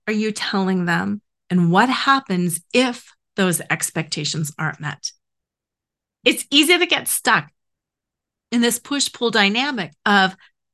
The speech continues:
"How many chances do I get?" And you said that, but did you really mean it?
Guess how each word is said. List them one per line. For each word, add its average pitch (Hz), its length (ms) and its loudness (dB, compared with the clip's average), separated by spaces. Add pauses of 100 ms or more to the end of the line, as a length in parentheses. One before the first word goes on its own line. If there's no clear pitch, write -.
"How 254 220 0
many 269 220 -4
chances 202 460 -4
do 208 140 -4
I 202 60 -2
get?" 202 320 -4 (640)
And 220 100 2
you 214 120 0
said 330 280 2
that, 156 220 2
but 190 100 0
did 170 220 -2
you 165 180 -2
really 160 360 -6
mean 180 220 -6
it? 440 320 -2